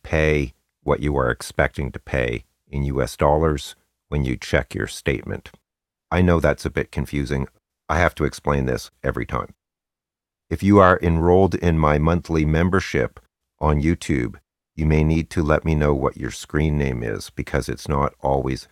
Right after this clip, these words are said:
self-evident. Please be aware that I can't engage in a lot of correspondence or answering a lot of questions at these kinds of prices. This is really just a perk for my YouTube members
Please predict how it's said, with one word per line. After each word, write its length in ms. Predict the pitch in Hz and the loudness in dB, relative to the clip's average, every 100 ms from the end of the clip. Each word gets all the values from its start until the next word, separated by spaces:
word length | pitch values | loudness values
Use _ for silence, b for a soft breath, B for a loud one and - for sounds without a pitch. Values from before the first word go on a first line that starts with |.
| _ | _
self-evident. 960 | - 73 67 - 67 69 69 - - - _ _ _ _ _ _ _ _ _ _ | -8 -4 -2 -4 -6 -4 -4 -8 -12 -20 _ _ _ _ _ _ _ _ _ _
Please 280 | - 135 113 | 0 2 2
be 140 | 107 | 4
aware 320 | 104 90 92 82 | 6 8 8 6
that 160 | 76 | 4
I 80 | 71 | 0
can't 420 | - 101 92 85 | 0 2 2 2
engage 540 | 85 82 78 78 76 82 | 0 2 2 2 0 -2
in 160 | 76 | 0
a 60 | 69 | 0
lot 240 | 71 73 | 2 2
of 100 | 80 | 0
correspondence 920 | - 87 87 - 76 73 71 67 - - _ _ _ _ | -2 0 0 0 -2 0 0 -4 -6 -18 _ _ _ _
or 200 | 85 - | 2 4
answering 440 | 87 95 - 90 | 4 4 4 2
a 60 | 80 | 4
lot 180 | 76 80 | 4 4
of 120 | - | 2
questions 600 | - 78 71 - 76 69 - | 2 2 2 -2 -2 -4 -6
at 180 | 78 - | -6 -4
these 180 | 76 | -6
kinds 260 | - 78 71 | -2 -2 0
of 140 | - | -2
prices. 560 | - 73 73 - 50 - _ _ _ _ | 0 2 2 -4 -10 -10 _ _ _ _
This 220 | 104 113 | -2 2
is 160 | 120 | 2
really 240 | 95 98 92 | 4 4 4
just 240 | 90 - | 2 -2
a 60 | 98 | -4
perk 460 | - 107 87 - - _ _ _ | 0 2 2 0 -18 _ _ _
for 240 | - 87 | 0 2
my 180 | 76 73 | 2 0
YouTube 560 | 71 85 80 - 71 62 | 0 -2 -2 -2 -4 0
members 600 | 90 90 - 50 50 - | 2 2 2 -2 -4 -10